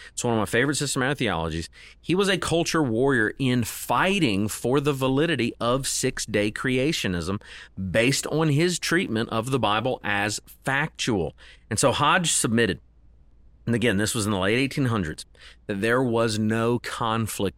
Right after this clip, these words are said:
between the science, the sciences and the Bible. And the last one hundred twenty-five years since the death of Charles Hodge,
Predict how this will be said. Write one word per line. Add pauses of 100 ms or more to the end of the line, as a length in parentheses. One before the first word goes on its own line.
between
the
science, (220)
the
sciences (400)
and
the
Bible. (640)
And
the
last
one
hundred
twenty-five
years
since
the
death
of
Charles
Hodge,